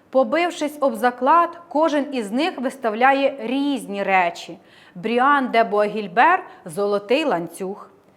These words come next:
Айвенго — справжню святиню, частину Христа Господнього. Бо в кожного з них є свої цінності.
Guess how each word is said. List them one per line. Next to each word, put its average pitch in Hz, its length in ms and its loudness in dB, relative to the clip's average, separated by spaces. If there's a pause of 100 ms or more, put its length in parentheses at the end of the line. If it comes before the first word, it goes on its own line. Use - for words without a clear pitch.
(440)
Айвенго — 208 840 2
справжню 349 640 0
святиню, 302 760 -4 (160)
частину 240 840 -2
Христа 196 540 0
Господнього. 185 880 -8 (460)
Бо 277 180 0
в 294 120 -4
кожного 254 540 0
з 202 100 -14
них 190 280 -10 (100)
є 254 180 0
свої 240 480 -6
цінності. 175 800 -12